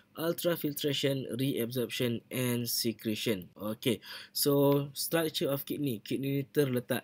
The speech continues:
di sini, okey, dekat bahagian, uh, abdomen kita, bahagian belakang. It is a major excretory and osmoregulatory organ. Maknanya adalah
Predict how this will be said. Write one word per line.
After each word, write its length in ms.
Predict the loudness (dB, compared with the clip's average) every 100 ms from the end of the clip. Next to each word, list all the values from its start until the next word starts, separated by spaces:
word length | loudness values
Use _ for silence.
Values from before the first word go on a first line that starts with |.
| -2
di 160 | -2
sini, 480 | 0 -2 -2 -2 -4 -8 -12
okey, 320 | -4 0 0
dekat 320 | -2 -8 -8
bahagian, 560 | -8 -4 -4 -4 -6 -10
uh, 240 | -12 -12 -6
abdomen 480 | -4 -2 -4 -4 -8
kita, 320 | -4 -2 -2 -4
bahagian 240 | -10 -8 -8
belakang. 480 | -10 -4 0 0 -2 -12 -16 -12 0
It 80 |
is 160 | 2 4
a 20 |
major 380 | 4 4 2 0 0
excretory 800 | 0 0 0 0 4 4 4 2 0
and 240 | 0 0 -2
osmoregulatory 1600 | 0 0 -2 0 2 2 2 2 2 0 2 2 0 0 2 0
organ. 480 | 0 0 0 0 -2
Maknanya 400 | -4 -2 -2 -2
adalah 240 | -2 -4